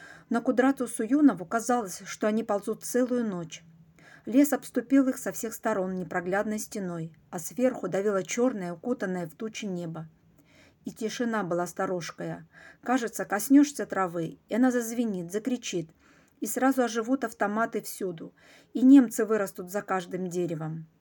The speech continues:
Одолели лес и почуяли, впереди окоп. По запаху свежей земли догадались. И ещё потому, что капитан предупредил. За кромкой леса бруствер окопа.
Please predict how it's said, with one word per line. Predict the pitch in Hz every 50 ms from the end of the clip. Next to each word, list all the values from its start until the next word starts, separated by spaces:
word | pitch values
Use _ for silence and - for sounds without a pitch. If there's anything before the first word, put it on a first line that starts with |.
| - - - - _ -
Одолели | 208 190 180 202 208 247 277 294 269 285
лес | 247 190 185 185 175 170 - - - _
и | - -
почуяли, | - 233 185 - - - 185 175 175 165 175 175
впереди | - - - 196 180 185 165 185 208
окоп. | 233 226 - 190 175 165 - - _ _ - - - - _ _
По | - 262
запаху | 254 254 254 262 262 269 240 - 269
свежей | 262 - 247 247 247 254 247 233
земли | - 277 269 254 208 180
догадались. | 165 175 175 180 185 180 175 170 165 165 160 - - - _ _ _ _ _ _ _ _ _ _ _
И | -
ещё | 233 233 240 226 - - 254 220
потому, | - 233 220 - 196 202 214 247 269 269
что | - - - -
капитан | - - - - 202 - - 214 226 233
предупредил. | 233 - 233 220 226 220 - 214 208 180 165 175 170 165 175 165 160 _ _ _ _
За | - 170 196 -
кромкой | - 214 208 196 190 160 180 175 180
леса | 175 208 254 269 262 - 180 170 226 294
бруствер | 220 175 208 240 247 - - - 214 214 214
окопа. | 202 202 - - 180 170 160 - 160 156 160